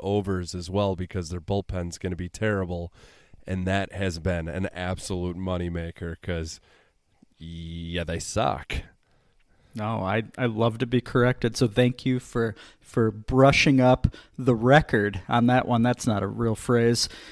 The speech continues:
Speaker 2: You mentioned William Hill earlier that is coming to life in the state of Illinois.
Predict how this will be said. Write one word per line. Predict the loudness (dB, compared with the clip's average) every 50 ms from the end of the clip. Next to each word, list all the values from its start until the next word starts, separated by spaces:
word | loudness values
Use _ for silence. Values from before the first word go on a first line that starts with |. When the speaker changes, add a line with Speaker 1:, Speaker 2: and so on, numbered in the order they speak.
| -20 -20 -12 -4
Speaker 2:
You | 2 4 6
mentioned | 6 6 6 6 4 2 2 0 0 4
William | 6 8 8 8 8 6 4 2
Hill | 4 4 4 6 6 4 4 4
earlier | 2 2 2 2 2 2 2 2 0 0 -2
that | -2 0 0 0 0 0 -4
is | -6 -6 -6
coming | -4 -2 -2 0 0 0
to | 0
life | 0 0 0 0 0 -2
in | -4 -6
the | -6
state | -6 -6 -2 0 0 2
of | 2 0
Illinois. | 0 0 0 0 0 2 2 2 4 2 2